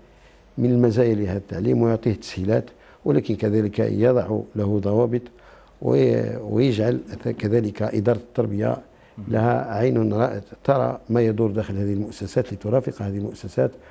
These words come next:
Speaker 1: وكذلك لتحملها على البقاء في إطار القانون.
Speaker 2: مم.
Speaker 1: هذا بالنسبة للمدارس.
Speaker 2: سيد الوزير، في هذه النقطة،
Speaker 1: نعم.
Speaker 2: إذا سمحتم، من نقطة المدارس الخاصة، هناك ربما، إن صح التعبير، شبه قلق بالنسبة لأولياء التلاميذ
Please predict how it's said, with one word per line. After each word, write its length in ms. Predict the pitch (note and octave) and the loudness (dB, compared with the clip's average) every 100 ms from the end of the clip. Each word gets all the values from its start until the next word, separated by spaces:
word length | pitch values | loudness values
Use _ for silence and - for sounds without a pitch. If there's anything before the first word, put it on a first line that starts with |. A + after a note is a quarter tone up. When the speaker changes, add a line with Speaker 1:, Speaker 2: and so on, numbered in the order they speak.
| - - | -20 -6
Speaker 1:
وكذلك 720 | B2 A2 A2 G#2 G2 - A#2 A#2+ - - - | -4 0 0 0 -2 0 0 -2 -12 -20 -6
لتحملها 680 | D3+ D3 - C#3 A#2 A#2 C3 | -2 0 2 2 4 2 -2
على 360 | - - A2+ A2+ | -4 -2 0 2
البقاء 460 | G#2 G2 - A#2+ A#2+ | -2 -4 0 0 0
في 300 | - A2 G#2+ - | -4 -6 -6 -10
إطار 340 | - - A#2 - - - | -12 -4 -4 -4 -12 -14
القانون. 380 | - A#2 G#2 F2+ - - | -4 -2 -2 -6 -16 -18
Speaker 2:
مم. 60 | G#2 G#2 - | -14 -14 -6
Speaker 1:
هذا 180 | G#2+ | -2
بالنسبة 340 | A#2+ A#2 G#2 B2 | 0 0 -2 -2
للمدارس. 280 | G#2+ G#2 A2+ | 0 0 2
Speaker 2:
سيد 100 | D#3+ | 2
الوزير، 240 | E3 D#3 | 2 0
في 120 | - | 0
هذه 240 | C#3+ C#3 C3 | -2 0 0
النقطة، 340 | A2+ C#3 B2+ | -2 -4 0
Speaker 1:
نعم. 100 | G#2+ | 0
Speaker 2:
إذا 80 | A2 | -2
سمحتم، 400 | - B2 - A2+ | -6 -8 -8 -8
من 100 | G#2+ | -8
نقطة 200 | A#2 - - | -8 -12 -10
المدارس 460 | G#2+ G2+ A#2+ A2 - | -10 -6 -6 -8 -10
الخاصة، 680 | - G#2+ F#2 - B2+ - | -10 -12 -10 -6 -4 -4
هناك 460 | G#2+ A#2 C3 C3 A#2+ - - - | -6 -4 -4 -4 -4 -8 -18 -12
ربما، 520 | B2+ A#2 B2 B2 C#3 - A2+ - - - | -10 -6 -2 -2 -2 -4 -12 -16 -20 -10
إن 40 | B2+ | -4
صح 240 | - - | -2 -2
التعبير، 360 | C3+ A#2+ C3 C#3+ | -4 -4 -4 -4
شبه 200 | - A#2+ - | -4 -8 -6
قلق 280 | A#2+ A2+ | -6 -6
بالنسبة 580 | A#2 B2+ - A#2 A2+ B2 - - B3+ | -6 -8 -8 -6 -6 -6 -8 -16 -8
لأولياء 340 | B2+ B2+ C#3 | -4 -2 -2
التلاميذ 500 | B2 - A2 A2+ D3 | -2 -4 -6 0 0